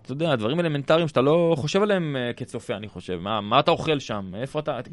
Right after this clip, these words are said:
תבין, אין, הדברים האלה גם, כאילו, צריך לחשוב עליהם, כ-, בסוף אני צריך להיות שם שבוע, סתם אני אומר, אז צריך ל-, איכשהו למצוא את האוכל,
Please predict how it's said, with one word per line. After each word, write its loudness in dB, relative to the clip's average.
תבין, -6
אין, -2
הדברים -2
האלה 4
גם, 2
כאילו, -8
צריך -14
לחשוב -6
עליהם, -4
כ-, -10
בסוף -8
אני -6
צריך -10
להיות 0
שם -8
שבוע, -2
סתם -8
אני -6
אומר, -2
אז -6
צריך -12
ל-, -8
איכשהו -10
למצוא -10
את -10
האוכל, -2